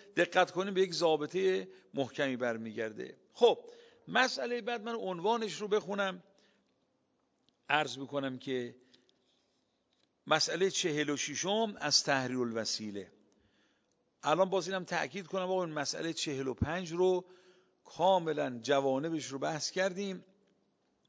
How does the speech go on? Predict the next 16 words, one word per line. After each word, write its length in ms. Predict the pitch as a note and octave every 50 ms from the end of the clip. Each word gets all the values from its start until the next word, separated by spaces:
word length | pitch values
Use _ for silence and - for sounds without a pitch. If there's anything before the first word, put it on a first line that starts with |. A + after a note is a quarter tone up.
| _ _ _ _ _ _ -
انشاءالله 340 | B2 A#2+ - C3+ C3 D3 C#3
خودتونم 460 | - - D#3+ D3 - D3+ D3 C#3 C3
بر 120 | C3+ B2+
مسئلهٔ 380 | B2 B2+ A#2+ - C#3 B2 B2 B2
چهل 240 | - - B2 A#2+ A#2+
و 80 | A#2
پنج 200 | A2 C#3 D#3 D#3+
نظر 340 | C#3+ C3 A#2+ A2 C3 C#3+ C#3+
خودتون 400 | C#3 - C#3+ D3 - E3+ D#3+ D3+
رو 80 | D3+ D#3+
هم 220 | D#3+ E3 D#3+ D3+ - - - _ _ _
حتماً 480 | - - A#2+ - B2 C3+ D3+ D#3+ E3+ F3 E3+ F3 - -
بنویسید. 560 | B2 B2 A2 G2+ G2 - - - - - - _ _ _ _ _ _ _ _ _ _ _ _ _ _ _ _ _ _ _ _ _ _ _ _ _ _ _ _ _ _ _ _ _ _ _ _ _ _ _ _ _ _ _ _ _ _ _ _ _ _ _ _ _
لو 480 | - D3+ E3+ F#3+ G#3+ C4 C4+ C4+ C4+ B3+
توقف 800 | - - - F#3 G#3 G3+ A3 B3+ C4 - - - - A3+ A3 F#3+
تخلیة 800 | G#3+ A3 G#3 - - G3 F#3+ - - - F3 F#3 A3 A#3+ B3 A3+